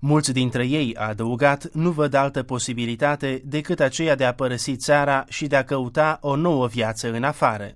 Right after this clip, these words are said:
„Aceste greutăți”, a subliniat Sfântul Părinte, „sunt pentru mine o sursă de mare îngrijorare. Îmi exprim solidaritatea cu păstorii și credincioșii comunităților creștine care rămân pe aceste locuri,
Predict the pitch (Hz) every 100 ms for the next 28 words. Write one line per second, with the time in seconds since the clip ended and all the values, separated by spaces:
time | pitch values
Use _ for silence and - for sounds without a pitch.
0 | - 127 127 127 - 113 113 110 107 156
1 | 147 120 107 113 113 117 117 - 131 123
2 | 113 127 135 143 135 135 - - - 208
3 | 196 185 170 165 175 165 156 151 147 170
4 | 165 - 160 156 139 120 117 113 120 117
5 | 123 113 123 131 113 104 95 - 139 131
6 | 123 - 131 123 - 120 117 117 113 131
7 | 131 123 113 110 135 131 123 - 143 135
8 | 127 135 123 123 120 117 156 147 117 120
9 | 117 117 131 123 131 120 113 120 117 -
10 | 143 139 131 139 131 127 120 123 123 156
11 | 160 127 110 110 127 - 127 127 151 151
12 | 147